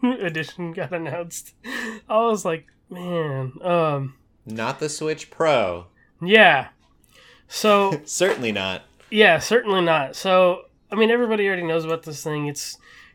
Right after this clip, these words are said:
Speaker 1: got the new oled screen. It's, the screen itself is slightly bigger. It looks just a lot, it just looks like an improved model. Um, there's actually an Ethernet port in the back, which I think is cool.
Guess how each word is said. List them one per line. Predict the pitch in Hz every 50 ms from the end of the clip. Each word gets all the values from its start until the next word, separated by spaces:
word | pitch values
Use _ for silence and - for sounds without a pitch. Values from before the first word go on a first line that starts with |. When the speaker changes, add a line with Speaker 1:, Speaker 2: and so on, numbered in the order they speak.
| _ -
Speaker 1:
got | 175 175 170
the | - 151
new | 151 156 160 170
oled | 156 160 156 160 160 156 143
screen. | - - - - 156 151 151 151 151
It's, | 147 143 139 - - - - 165 180 -
the | 175 151 143
screen | 139 - - - 185 190 190
itself | 175 165 - 185 175 170 165
is | 170 151
slightly | - - 170 156 160 156 151
bigger. | 143 147 147 143 139 139 143 139 139 135 _ _ _ _ _ _ _ _ _
It | - 170
looks | 151 185 214 214 - - -
just | - 269 240 - - - - -
a | 170
lot, | 160 156 156 - - _ _ _ _ _ _ _ _ _ _ _ _ -
it | 165 151 143 - - -
just | - 196 185 - -
looks | 196 - -
like | 180 160 151
an | 151
improved | 143 131 170 160 143
model. | 143 143 151 151 147 135 127 131 131 127 147 170 180
Um, | 156 156 147 143 143 139 135 131 - _ _ _ _ _ _ _ - - _ _ _ _ -
there's | - 151 139 156
actually | 165 185 185 - - 175 160 139
an | 147 160 -
Ethernet | 190 196 - - 202 196 202 214 165
port | - - 180 185 190 190 _ _ _ _ _ _ _ _ _ _
in | - 190 190
the | 175
back, | 147 156 156 165 185 190 - -
which | - 170 165 - - - - _ _ _ _ _ _ _ _ -
I | - 160
think | 156 170 160
is | 170 151
cool. | - - 165 156 156 156 156 147